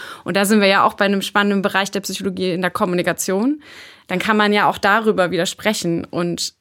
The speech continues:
schauen, stimmt denn meine Interpretation dieser,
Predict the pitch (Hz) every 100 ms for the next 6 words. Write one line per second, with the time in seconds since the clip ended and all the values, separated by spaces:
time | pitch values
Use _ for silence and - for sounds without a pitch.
0 | _ _ - 208 190 180 175 - - -
1 | 302 330 220 190 180 185 180 175 175 175
2 | 180 - - 175 - 175 170 175 170 165
3 | 175